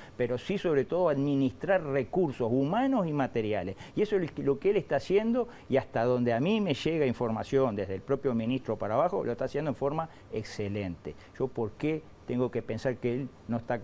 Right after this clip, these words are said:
más capacitado que otros, que capaz que son geriatras o tienen otra cosa, pero no tienen la capacidad de administrar recursos que puede tener él? Y por eso yo digo, acá hay como un prejuicio, no, si no tiene este título no puede ser. No, ¿por qué? A veces sí, a veces no.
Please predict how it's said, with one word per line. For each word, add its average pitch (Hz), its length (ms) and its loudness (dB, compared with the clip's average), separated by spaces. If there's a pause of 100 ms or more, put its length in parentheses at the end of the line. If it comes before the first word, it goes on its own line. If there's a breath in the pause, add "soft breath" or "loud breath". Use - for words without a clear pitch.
más 127 180 -2
capacitado 120 760 0
que 120 140 0
otros, 147 200 2
que 139 80 2
capaz 127 280 0
que 156 100 0
son 165 180 0
geriatras 147 560 2
o 123 80 2
tienen 139 200 0
otra 139 120 2
cosa, 180 140 4
pero 160 120 4
no 151 100 -2
tienen 165 320 -2 (320 loud breath)
la 131 160 4
capacidad 131 600 2
de 147 80 4
administrar 127 480 2
recursos 127 460 -2
que 110 80 -2
puede 104 260 0
tener 92 300 -4
él? 82 120 -10 (380 loud breath)
Y 104 40 -14
por 135 160 0
eso 160 140 -2
yo 143 100 4
digo, 143 100 6
acá 123 140 4
hay 165 60 -2
como 180 140 -2
un 165 120 2
prejuicio, 135 500 4
no, 143 220 2 (240 loud breath)
si 127 180 2
no 147 240 2
tiene 147 300 2
este 127 420 0
título 156 340 0
no 135 120 2
puede 117 160 2
ser. 139 160 -2
No, 196 240 -2
¿por 123 180 -4
qué? 95 160 -6 (480)
A 92 80 0
veces 139 240 0
sí, 240 160 -2
a 220 60 2
veces 123 200 -2
no. 151 200 -4